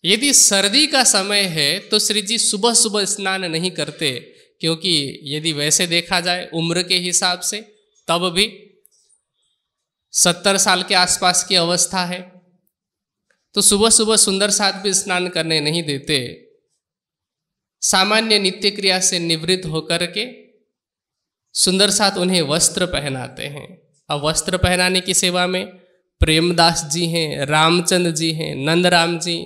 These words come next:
और वल्लभ जी, ये चार सुंदर साथ वस्त्र पहनाने की सेवा करते हैं।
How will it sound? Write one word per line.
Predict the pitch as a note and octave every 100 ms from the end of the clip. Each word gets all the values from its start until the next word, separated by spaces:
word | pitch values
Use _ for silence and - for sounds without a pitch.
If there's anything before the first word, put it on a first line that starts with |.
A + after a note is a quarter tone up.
| -
और | F3 A3
वल्लभ | D#3+ D#3 D#3 D3 C3+
जी, | C3 - _ _ _ _ F#3+
ये | G#3+
चार | G#3 G#3 A#3+
सुंदर | A#3 G#3+ G#3 G#3
साथ | A#3+ A#3
वस्त्र | F3+ G#3 - A3+
पहनाने | A3 F3 F3+ F#3 F#3+ F#3+
की | F#3
सेवा | - C#3+ B2+
करते | B2 B2+ -
हैं। | -